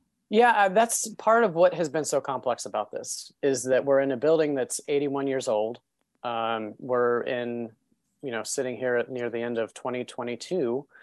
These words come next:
things are looked at a lot differently now, and the requirements for venues such as ours have changed a lot.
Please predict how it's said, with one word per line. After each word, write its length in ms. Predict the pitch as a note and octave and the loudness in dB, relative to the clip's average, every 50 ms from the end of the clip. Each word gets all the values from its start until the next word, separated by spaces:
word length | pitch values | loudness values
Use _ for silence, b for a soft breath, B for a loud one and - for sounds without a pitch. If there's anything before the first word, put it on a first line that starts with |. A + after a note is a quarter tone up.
| B B B B B _ _ | B B B B B _ _
things 280 | - D#3 D3 D3 C#3+ C#3+ | -4 -4 -2 -2 -2 0
are 240 | C#3+ C#3 C3 B2+ A#2+ | 0 0 0 0 -2
looked 360 | B2+ C#3 C3+ D3+ D#3 - - | -4 -4 -2 -2 -2 -2 0
at 180 | A2 G#2+ G#2+ A2 | 0 0 0 -2
a 60 | A2+ | -2
lot 200 | G#2+ G#2+ G2+ - | -4 -4 -4 -4
differently 420 | A#2 A2+ - A2 G#2+ - A2 G#2 | -6 -10 -8 -8 -10 -8 -8 -8
now, 340 | G2+ G2+ G2+ G2+ G#2 - _ _ _ - | -6 -6 -8 -8 -10 -12 _ _ _ -10
and 360 | B2+ A#2+ A#2 A2+ A2 A2+ A2 | -8 -6 -6 -4 -6 -6 -6
the 80 | G#2+ A2+ | -6 -4
requirements 720 | A2+ G#2+ - - C#3 C#3+ C#3+ C3 A2+ G#2+ A2 A2 - - | -6 -4 -2 0 2 2 2 0 -2 -4 -6 -6 -8 -8
for 680 | - - - A#2+ A2 G#2+ G#2+ G#2 G#2 G#2 G#2 G#2+ G#2 - _ _ _ _ _ _ _ _ _ _ _ - | -8 -6 -6 -4 -2 0 0 0 0 0 0 0 -2 -4 _ _ _ _ _ _ _ _ _ _ _ -6
venues 680 | B2+ A#2+ A#2+ A#2+ A#2 A2+ A2+ A2+ A2 G#2+ - - - | -4 -4 -4 -4 -4 -4 -6 -6 -6 -6 -8 -8 -6
such 260 | - - A#2+ - - | -4 -4 -4 -2 -2
as 120 | A#2+ G#2 | -4 0
ours 300 | A2 G#2 G#2 G#2 G#2+ - | 0 2 2 2 0 -2
have 100 | - A2+ | -6 -10
changed 420 | - - - E3 E3 D3 C3 - - | -10 -8 -6 -4 -4 -4 -4 -4 -4
a 40 | G2+ | -4
lot. 260 | G2+ G2+ G#2 - | -4 -4 -4 -6